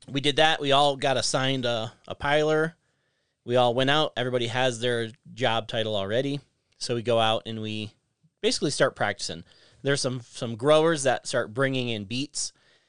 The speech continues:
And it's not like a full-fledged day at work where it's just, like, a line of trucks coming to dump their beets out. So every so often there'd be a truck coming in. We'd go through the process where, you know, the ground, per-, ground helper,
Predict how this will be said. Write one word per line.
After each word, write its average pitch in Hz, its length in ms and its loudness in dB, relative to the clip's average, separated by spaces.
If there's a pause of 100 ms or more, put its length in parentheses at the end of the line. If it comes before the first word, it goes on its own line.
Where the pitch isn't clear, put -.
(180)
And 131 100 0
it's 135 160 0
not 165 160 2
like 151 140 4
a 117 80 0
full-fledged 120 1000 0 (800)
day 113 340 4
at 92 140 2
work 101 320 -2
where 98 320 -2
it's - 280 -8
just, 107 120 -8
like, 98 140 -4
a 107 40 -8
line 107 340 -2
of 92 120 -12
trucks - 400 -4
coming 104 240 -8
to 92 80 -10
dump 98 260 -10
their 90 120 -8
beets 104 280 -6
out. 113 220 0 (600)
So 127 300 4 (140)
every 147 360 4
so 139 220 6
often 123 340 4
there'd 113 160 -4
be 117 120 0
a 110 40 0
truck - 280 -2
coming 131 240 -2
in. 175 280 2 (460)
We'd 113 140 -8
go 117 140 2
through 117 180 -6
the 110 80 -6
process 120 720 0
where, 107 340 -2 (460)
you 117 60 -10
know, 113 80 -6
the 110 100 -6
ground, 127 580 0 (380)
per-, - 220 -4
ground 127 300 2
helper, 120 540 0